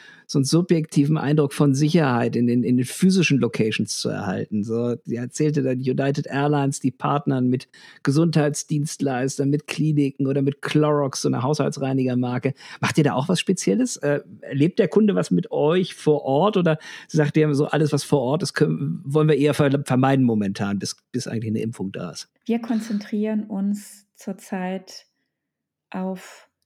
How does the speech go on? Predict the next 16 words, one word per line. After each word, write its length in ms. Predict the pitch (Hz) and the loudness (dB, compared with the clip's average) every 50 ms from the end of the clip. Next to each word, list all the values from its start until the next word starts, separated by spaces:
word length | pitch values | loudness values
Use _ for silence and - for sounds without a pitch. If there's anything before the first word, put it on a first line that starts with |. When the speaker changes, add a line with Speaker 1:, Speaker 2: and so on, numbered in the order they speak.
| _ _ _ - | _ _ _ -4
Speaker 2:
eigentlich 500 | - 233 247 - 285 254 269 277 240 - | -2 -2 0 0 0 -2 -2 -4 -6 -6
die 140 | - 269 254 | -6 -8 -8
Folgen 680 | - - 262 247 254 262 254 220 208 185 175 175 - - _ _ _ _ _ _ _ _ _ _ _ _ _ _ _ _ | -8 -8 -6 -4 -4 -2 -2 -2 -2 -2 -4 -6 -10 -14 _ _ _ _ _ _ _ _ _ _ _ _ _ _ _ _
von, 420 | _ - 202 190 185 180 180 180 - - | _ -6 -6 -4 -4 -4 -6 -6 -8 -12
von, 440 | - - - 190 180 180 180 180 - - | -16 -12 -8 -6 -4 -4 -4 -6 -8 -12
von 220 | - - 190 185 | -12 -8 -6 -6
der, 320 | 180 180 180 175 175 175 - | -6 -6 -6 -8 -8 -10 -12
von 220 | - - 180 180 | -12 -8 -8 -6
der, 320 | 180 175 175 175 175 180 - | -6 -6 -8 -8 -10 -12 -14
von 240 | - - 190 180 | -12 -10 -10 -8
dem 260 | 170 196 175 175 - - | -8 -8 -8 -10 -10 -10
Einschlag, 760 | - 196 185 190 202 202 202 - 202 190 180 180 180 - - _ _ _ _ _ _ _ _ - | -8 -6 -4 -2 -2 -4 -4 -4 -6 -6 -6 -6 -8 -10 -14 _ _ _ _ _ _ _ _ -10
den 140 | - 180 185 | -6 -6 -4
dieser 380 | 180 196 175 185 180 175 175 175 | -4 -6 -6 -6 -6 -4 -4 -4
Speaker 1:
Mhm. 160 | 107 120 117 | -2 -2 -2
Speaker 2:
Pandemie-Meteor, 1400 | 151 196 190 196 196 190 190 196 196 202 208 208 202 190 190 190 - - 185 180 175 175 180 180 180 180 180 | 0 0 0 -2 -2 -2 -2 -2 0 0 2 2 0 0 -2 -6 -6 -6 -6 -6 -6 -6 -6 -6 -6 -8 -10